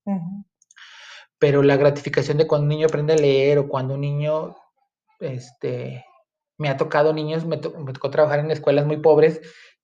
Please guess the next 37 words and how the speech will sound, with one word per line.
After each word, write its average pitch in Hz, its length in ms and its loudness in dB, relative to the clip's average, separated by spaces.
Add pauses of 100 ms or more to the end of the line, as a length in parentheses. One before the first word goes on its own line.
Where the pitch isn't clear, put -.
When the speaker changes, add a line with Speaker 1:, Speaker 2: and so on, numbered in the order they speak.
Speaker 2:
y 143 80 -6
los 139 140 -2
niños 143 320 -6
que 151 140 0
de 143 80 0
pronto 139 340 -8
traían 143 300 -2
un 147 140 -4
peso, 147 360 0
iban 147 260 -2
y 147 80 -6
compraban 139 360 -6
un 143 80 -4
chicle 147 340 -8
y 147 80 -6
te 143 80 -4
lo 127 100 -4
daban 135 220 -2
a 143 120 -6
ti. 139 220 -12 (140)
Speaker 1:
Mm. 208 120 -4 (580)
Speaker 2:
Entonces, 131 540 -6
esas 147 220 -6
son 151 140 -2
las 147 160 -2
cosas 147 320 -8
que, 131 480 -10
que 127 140 -8
te 127 100 -10
dicen 143 300 -6
que 143 80 -6
estás 131 280 -8
en 143 140 -4
el 139 160 -4
rumbo 135 320 -10
correcto, 135 460 -6
¿verdad? 143 160 -8